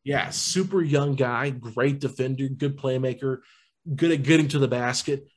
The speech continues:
He's just gotta find that confidence and figure out a way to tweak his shot. I know it's a broken record at this point. There's obviously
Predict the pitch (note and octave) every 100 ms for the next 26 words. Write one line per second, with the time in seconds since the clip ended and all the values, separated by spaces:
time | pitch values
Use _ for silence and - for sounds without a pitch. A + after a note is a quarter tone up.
0 | _ - - D3+ F3 F3+ F#3 D3 - D3+
1 | D3+ D3 A#2+ C#3+ C3 C3+ D#3+ D3+ C3 A#2+
2 | - C#3 D3 D3+ D3+ C#3+ B2 A#2+ A#2+ -
3 | A#2 A2+ - G#2+ F#2 - _ _ _ _
4 | A2 B2+ D3 D3+ C#3 A#2+ B2+ C#3 C#3+ C#3
5 | C3+ C3 B2+ A#2 C3 - C3 B2+ - _
6 | B2+ A#2+ A#2 - A#2+ C#3 C#3+ C3+ - B2+
7 | B2+ A#2+